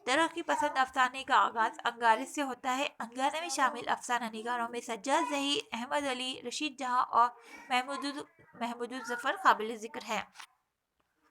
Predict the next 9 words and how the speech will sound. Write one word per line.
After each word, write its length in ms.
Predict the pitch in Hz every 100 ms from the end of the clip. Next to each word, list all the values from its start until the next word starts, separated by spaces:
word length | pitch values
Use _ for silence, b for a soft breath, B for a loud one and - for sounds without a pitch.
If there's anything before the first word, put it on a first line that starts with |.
| _ _ _ b b b _ _ 359 359 _ _ _ _ _
कृष्णचंद 460 | 302 - - 392 320
का 140 | 370
तिलिस्म 460 | 359 277 262 247 254
ख्याल, 420 | - 226 214 240
दो 260 | - 269 277
फर 180 | 311
लांग 320 | 294 254 226 220
लंबी 280 | 214 214
सड़क 360 | 226 233 240 294